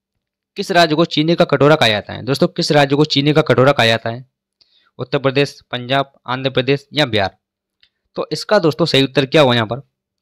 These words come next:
तो ऑप्शन ए इसका सही उत्तर होगा। चीनी का कटोरा किसे कहा जाता है? तो उत्तर प्रदेश राज्य को कहा जाता है। उसी प्रकार नेक्स्ट क्वेश्चन देखते हैं यहाँ पर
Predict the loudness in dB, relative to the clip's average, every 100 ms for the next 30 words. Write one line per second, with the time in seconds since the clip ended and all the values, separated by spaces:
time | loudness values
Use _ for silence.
0 | -18 -8 -2 -2 -2 0 0 0 -4 -2
1 | -2 0 0 0 -4 -4 0 2 2 2
2 | 2 0 0 2 0 0 -4 -6 _ _
3 | _ _ -8 -4 -2 2 2 2 2 2
4 | 2 2 2 2 0 -2 -8 -16 -10 -4
5 | -2 0 0 0 0 -2 -2 -2 0 -2
6 | -2 -2 -2 -4